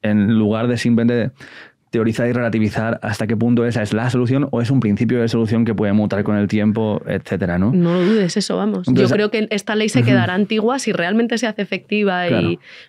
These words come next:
Speaker 2: se-, seguramente dentro de muy poco tengamos que estar planteando el cupo trans, mil, mil otras cosas que faltan.
Speaker 1: Yo el que siento desde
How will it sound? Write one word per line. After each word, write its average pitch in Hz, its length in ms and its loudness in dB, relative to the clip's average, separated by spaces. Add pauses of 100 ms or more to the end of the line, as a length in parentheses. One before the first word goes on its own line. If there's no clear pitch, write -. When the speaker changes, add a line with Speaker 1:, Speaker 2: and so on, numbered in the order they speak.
(200)
Speaker 2:
se-, - 260 -4
seguramente 180 640 0
dentro 202 260 0
de 202 80 2
muy 196 200 4
poco 214 300 -2
tengamos 190 340 0
que 190 60 -4
estar 180 200 -4
planteando 190 680 0 (320)
el 143 140 -6
cupo 202 260 -2
trans, 302 440 -2
mil, 202 140 0
mil 190 200 2
otras 202 260 -4
cosas 226 360 -4
que 180 100 -4
faltan. 226 380 -8
Speaker 1:
Yo 151 180 2
el 156 140 0
que 147 200 0
siento 139 540 0
desde 107 920 -2